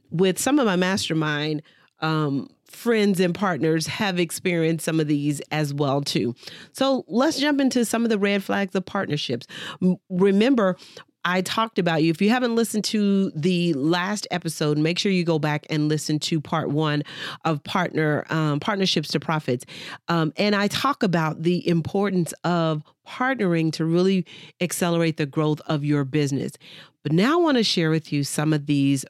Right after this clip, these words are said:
red flags. So let's, let's just kinda jump into this. One of the red flags is misalignment of values and missions. If your values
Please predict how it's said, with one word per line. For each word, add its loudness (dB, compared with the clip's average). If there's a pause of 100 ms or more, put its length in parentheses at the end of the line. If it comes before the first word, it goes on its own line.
red 0
flags. -6
So -4
let's, -2
let's -2
just -4
kinda 0
jump -2
into -2
this. 0 (440)
One 4
of 2
the 2
red 2
flags 0
is 2
misalignment 2
of 0
values 2
and -2
missions. -2 (540)
If 2
your 2
values 0